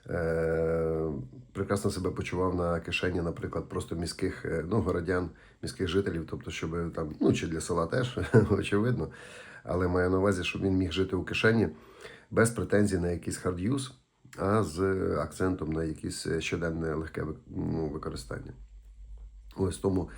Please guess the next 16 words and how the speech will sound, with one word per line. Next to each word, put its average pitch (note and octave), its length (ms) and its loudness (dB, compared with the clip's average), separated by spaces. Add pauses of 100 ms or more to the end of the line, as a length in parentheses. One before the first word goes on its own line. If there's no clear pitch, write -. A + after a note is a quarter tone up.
(220)
сьогодні F#2 260 0
поговоримо F#2 480 2
про F2+ 120 -2
цей G2 200 0
ніж. B2+ 300 0 (1300)
Е, F#2+ 400 4
я F#2+ 120 4
от F#2+ 100 2
залишу G2 420 4 (720)
<laughs> A2 720 4
цей - 280 2 (360)
двохсотий G#2 500 2
в F2+ 40 0
цій G2+ 180 2
же, F#2 120 4
е, F#2 720 4